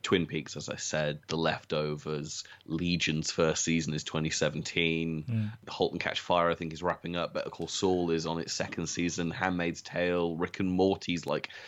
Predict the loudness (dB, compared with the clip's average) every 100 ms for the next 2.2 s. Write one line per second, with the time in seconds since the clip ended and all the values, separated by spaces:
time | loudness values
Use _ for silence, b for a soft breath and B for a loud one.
0 | B -4 -2 0 0 0 2 4 6 4
1 | 2 4 2 2 0 -10 -4 -2 2 6
2 | 6 4